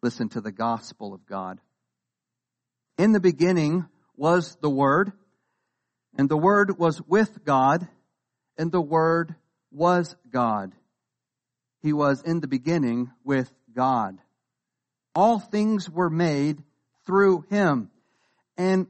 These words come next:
without him nothing was made that was made. In him was life, and the life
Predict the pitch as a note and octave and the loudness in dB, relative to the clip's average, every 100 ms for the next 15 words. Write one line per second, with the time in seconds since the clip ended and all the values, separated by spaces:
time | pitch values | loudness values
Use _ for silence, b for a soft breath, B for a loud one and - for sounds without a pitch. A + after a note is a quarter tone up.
0 | - F#3 F3+ - A3+ C4 - - E3+ D3+ | 0 2 2 0 2 2 -2 -2 0 0
1 | C3+ E3 _ _ _ - C3+ G3 B3 B3+ | 0 -4 _ _ _ -6 -2 0 0 0
2 | A3+ G3 F3+ D#3+ C#3 C#3 G3+ F3+ B2 B2 | 0 2 2 0 -2 -4 -2 -2 -2 -4
3 | C3+ D3 _ _ _ _ - D#3 G3 A3 | -6 -12 _ _ _ _ -8 -6 -2 -2
4 | E3+ D3+ D3+ A2+ F#2 _ _ _ _ _ | -2 -4 -4 -4 -8 _ _ _ _ _
5 | _ _ _ _ _ _ _ _ F3 G3 | _ _ _ _ _ _ _ _ 0 2
6 | F#3 F#3+ D3+ C#3+ C#3+ D3 G#3 G#3 _ _ | 2 2 0 -4 -2 0 0 -4 _ _
7 | _ _ _ _ _ _ _ _ _ _ | _ _ _ _ _ _ _ _ _ _
8 | - B2+ A#2+ B2+ C3+ E3 | -6 -4 -4 -2 0 0